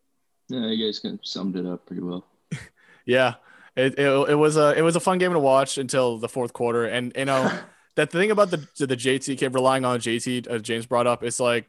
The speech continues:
Speaker 2: that's what separates an all-star from a superstar, being able to be
Speaker 1: Thank
Speaker 2: that
Speaker 1: you.
Speaker 2: lead player, that one, that number one on that team, being able to lead them,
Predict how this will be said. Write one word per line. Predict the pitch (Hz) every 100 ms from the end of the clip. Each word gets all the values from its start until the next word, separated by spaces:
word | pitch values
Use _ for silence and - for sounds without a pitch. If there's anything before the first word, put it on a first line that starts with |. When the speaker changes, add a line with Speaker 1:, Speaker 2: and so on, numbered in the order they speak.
| _
Speaker 2:
that's | 139 147 - -
what | 143 -
separates | 131 120 113 110
an | 117
all-star | 113 - 113
from | 104 107
a |
superstar, | - 113 110 - 98 95
being | 113 127
able | 123 123
to |
be | 117
Speaker 1:
Thank | 113
Speaker 2:
that | 98
Speaker 1:
you. |
Speaker 2:
lead | 117 123
player, | - 120 113 110
that | 107 98
one, | 113 117 104
that | 117 98
number | 117 120
one | 113 117 113
on | 110
that | 107
team, | 117 107
being | 104 107
able | 110
to | 104
lead | 107 104
them, | 104